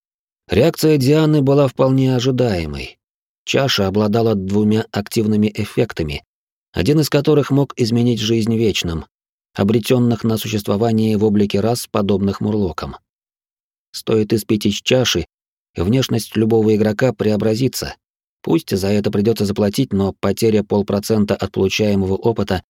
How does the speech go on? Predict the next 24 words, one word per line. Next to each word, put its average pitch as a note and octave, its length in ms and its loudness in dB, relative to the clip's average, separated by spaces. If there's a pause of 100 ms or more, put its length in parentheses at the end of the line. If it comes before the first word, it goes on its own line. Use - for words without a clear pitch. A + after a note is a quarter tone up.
(360)
навряд G2+ 400 0
ли F#2+ 80 0
остановит F2+ 460 -4
людей. F2 400 -4 (840)
Единственное, C3+ 640 2
что C3 220 2
меня B2 360 2
по-настоящему A2+ 800 0
беспокоило, A2+ 760 0 (380)
от - 120 -12
какого D#3 340 -2
именно C3 480 2
эталона A#2+ 420 0
красоты A#2 520 -2
зависит F2+ 420 -4
преображение. F2+ 760 -4 (640)
Если F#2+ 240 0
будет F#2 320 -2
учитываться F#2+ 560 -2
желание F#2 520 -2 (100)
испившего, F#2+ 680 -4
то F2+ 140 -4
никаких A#2+ 380 -4
проблем. G2 480 -4